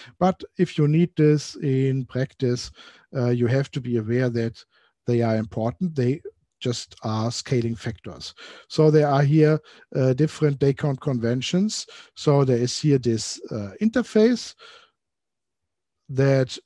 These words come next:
there is a day count fraction, a year fraction,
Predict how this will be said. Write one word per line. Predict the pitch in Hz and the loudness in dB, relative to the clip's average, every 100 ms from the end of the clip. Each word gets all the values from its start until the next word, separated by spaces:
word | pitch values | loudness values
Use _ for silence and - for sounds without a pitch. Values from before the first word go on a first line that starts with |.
| _ - | _ -2
there | 131 | 0
is | 127 120 | 0 -2
a | |
day | 110 156 | 0 -2
count | - 131 110 | 0 -4 -4
fraction, | - 160 - - 208 269 - _ _ _ _ _ _ _ _ _ _ - | -4 -6 -6 -2 0 0 -6 _ _ _ _ _ _ _ _ _ _ -6
a | 117 | -4
year | 123 175 | 4 4
fraction, | - 190 185 - 220 269 | 4 0 -2 -2 0 0